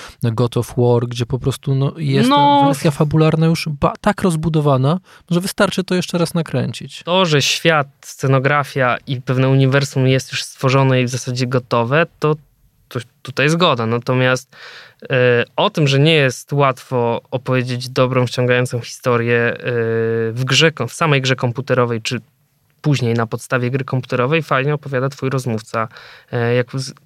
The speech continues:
Speaker 2: Jakub Zgierski. On mówi o pętlach, e, narracyjnych i że gra bazuje na, jednak na pewnych mechanizmach, pewnych mechanizmach, e, on dosyć precyzyjnie nazywa, mechanizmach nagrody, jakiejś gratyfikacji i w ogóle, e,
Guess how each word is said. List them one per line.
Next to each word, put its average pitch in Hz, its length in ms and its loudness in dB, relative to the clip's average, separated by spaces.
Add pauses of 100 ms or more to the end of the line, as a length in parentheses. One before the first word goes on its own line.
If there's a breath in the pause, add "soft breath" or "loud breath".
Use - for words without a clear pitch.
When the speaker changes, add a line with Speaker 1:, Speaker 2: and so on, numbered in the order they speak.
(120)
Speaker 2:
Jakub 135 380 -2
Zgierski. 135 440 -2
On 135 80 2
mówi 143 260 2
o 135 80 0
pętlach, 135 640 -2
e, 127 440 2
narracyjnych 131 840 0
i 143 80 0
że 156 180 2 (560 loud breath)
gra 160 460 2 (220)
bazuje 151 800 2 (120)
na, 147 440 2
jednak 156 320 0
na 156 60 2
pewnych 160 320 0
mechanizmach, 156 600 2
pewnych 139 340 -2
mechanizmach, 135 800 2 (520 loud breath)
e, 135 60 -4 (1080)
on 180 140 -2 (160)
dosyć - 260 -6
precyzyjnie 151 520 2
nazywa, 135 340 2
mechanizmach 123 580 0
nagrody, 156 500 4
jakiejś 131 260 -2
gratyfikacji 151 840 -2
i 151 60 0
w 151 60 0
ogóle, 135 420 2
e, 127 480 0